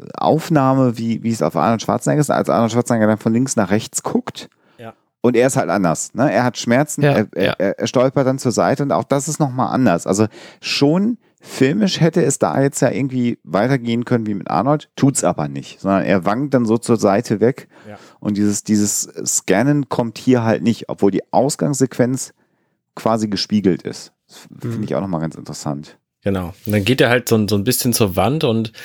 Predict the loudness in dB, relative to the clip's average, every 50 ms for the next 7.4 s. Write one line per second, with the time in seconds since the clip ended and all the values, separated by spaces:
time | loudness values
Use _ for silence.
0 | -18 -18 -20 -20 _ -8 -2 0 2 2 2 2 2 0 2 2 2 2 2 0
1 | 0 0 0 -2 -2 0 0 2 4 4 4 4 2 2 2 2 2 2 0 0
2 | 0 -2 -2 0 -2 -4 -4 -4 -4 -2 -2 -2 -2 -4 -8 _ -20 -20 -20 -20
3 | -20 -14 -2 0 2 2 4 2 2 2 0 -2 -8 _ _ _ _ -2 0 0
4 | 2 0 0 0 0 2 2 2 2 2 0 0 -2 0 0 0 2 2 2 4
5 | 4 4 4 4 4 2 0 0 -2 -4 -8 -12 -16 -18 _ _ _ _ _ _
6 | -20 -20 -20 -16 -6 -2 0 0 0 2 0 0 -2 -4 -4 -2 0 0 0 0
7 | -2 -2 -4 -4 -4 -8 -12